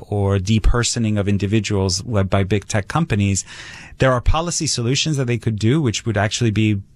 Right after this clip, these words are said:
again, deeply in tune with our traditions, which they don't pursue. So, for example, um, the idea of a common carrier provider uh, is a very powerful one. It actually goes back to the common law in England. It's, so it's very, very old. The idea is that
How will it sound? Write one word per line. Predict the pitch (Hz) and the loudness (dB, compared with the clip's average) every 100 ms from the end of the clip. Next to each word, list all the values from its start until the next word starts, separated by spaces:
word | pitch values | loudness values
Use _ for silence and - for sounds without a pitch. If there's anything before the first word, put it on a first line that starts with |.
| - | -8
again, | 131 113 113 | -2 2 2
deeply | 101 127 127 123 | 2 0 0 0
in | 101 | 0
tune | - 110 113 | 0 0 2
with | 104 | 2
our | 104 | -2
traditions, | 95 101 107 - 131 120 | -2 -2 0 0 -2 0
which | 110 - - - - - | -2 -2 -8 -20 -12 -2
they | 107 | 0
don't | 113 - | 0 -2
pursue. | - 104 - 87 | -2 -2 0 0
So, | - | 0
for | 95 107 | -2 0
example, | 95 92 107 104 98 92 - - - - - - - - - | 0 2 2 2 0 -2 -6 -20 -20 -20 -20 -20 -20 -20 -6
um, | 127 113 104 | 0 0 2
the | 127 | 2
idea | 107 117 104 127 139 | 2 2 2 2 0
of | 131 104 | -4 -4
a | |
common | 101 - 123 131 120 | -4 -2 0 2 0
carrier | - 117 113 107 101 | 0 0 2 2 0
provider | - 101 107 117 107 87 90 - - - - | -2 0 2 2 0 -4 -6 -14 -20 -20 -8
uh, | 127 104 98 | -2 0 0
is | 127 | -2
a | 101 | 0
very | 131 135 | 0 2
powerful | - 123 120 110 | 2 2 0 -4
one. | 101 101 | -4 -2
It | 101 | -2
actually | 110 - | -4 -4
goes | 98 113 98 | 0 0 2
back | 110 104 | -2 -2
to | 98 | -6
the | 90 | -8
common | - 113 110 104 | -2 2 2 2
law | 98 104 98 92 - - | 2 2 0 -2 -8 -6
in | 107 98 | 0 2
England. | 135 123 98 92 | 2 0 -2 -4
It's, | 92 104 | -6 -6
so | - 98 | -2 -2
it's | 90 | 0
very, | 104 123 113 | 0 0 0
very | 101 98 | -2 -2
old. | 92 104 92 | 0 0 0
The | 110 | 2
idea | 104 104 127 | 2 2 0
is | 98 104 95 | 0 -2 0
that | 101 92 | 0 0